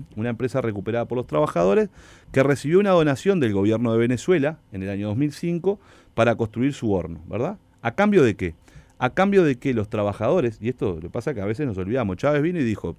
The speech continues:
puso la piedra fundamental en Envidrio y dijo, "Yo voy a poner plata acá en los trabajadores, creo en la autogestión, creo en las cooperativas,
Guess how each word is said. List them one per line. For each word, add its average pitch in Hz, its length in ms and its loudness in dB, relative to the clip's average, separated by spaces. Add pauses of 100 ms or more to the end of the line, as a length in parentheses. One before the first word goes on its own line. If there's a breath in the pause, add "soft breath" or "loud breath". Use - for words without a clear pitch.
(120)
puso 120 180 -4
la 110 120 2
piedra 113 200 0
fundamental 101 480 -6
en 110 80 -6
Envidrio 127 320 -4
y - 20 0
dijo, 98 200 -4
"Yo 127 140 -2
voy 127 100 4
a 120 60 0
poner 127 220 -2
plata 139 280 -2
acá 120 100 -2
en 123 40 0
los 120 100 -2
trabajadores, 113 460 -2
creo 131 200 0
en 123 60 0
la 113 60 0
autogestión, 110 540 -4
creo 120 180 -4
en - 40 -4
las 104 80 -8
cooperativas, 120 640 -6